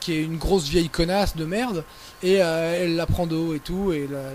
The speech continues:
la meuf, euh, lui dit : « Ah, alors, vous ne voyagez pas avec, euh, nanana, c'est le nom de son mec. » « Ah, mais ça arrive, ce genre de choses. » Et là, t'as la meuf qui ouvre son sac à dos, qui dépose l'urne avec les cendres de son mari, et qui fait : « Ça arrive souvent, ça, vous pensez ? »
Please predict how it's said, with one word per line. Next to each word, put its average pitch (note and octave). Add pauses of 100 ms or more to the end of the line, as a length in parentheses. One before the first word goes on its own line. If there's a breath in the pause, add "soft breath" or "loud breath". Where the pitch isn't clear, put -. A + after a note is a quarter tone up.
la C3+
meuf, D3+
euh, C3+
lui C3+
dit : « D3+
Ah, E4+
alors, D4
vous D#4
ne D4+
voyagez D4
pas C#4+
avec, C4+
euh, G#3+
nanana, F#3+
c'est -
le D3+
nom D3
de C3+
son -
mec. » « A3 (440 loud breath)
Ah, C4+
mais C4
ça A#3
arrive, A#3+
ce E4
genre C4+
de A#3
choses. » G#3+
Et -
là, F#3
t'as F3+
la E3
meuf G#3
qui F#3
ouvre F3
son E3+
sac -
à E3
dos, F#3
qui -
dépose D#3+
l'urne G3+
avec C#3+
les D3+
cendres F3
de D#3
son D#3
mari, E3
et D#3+
qui -
fait : « E3+ (440)
Ça A#3+
arrive A#3
souvent, C4
ça, B3+
vous B3+
pensez ? » B3+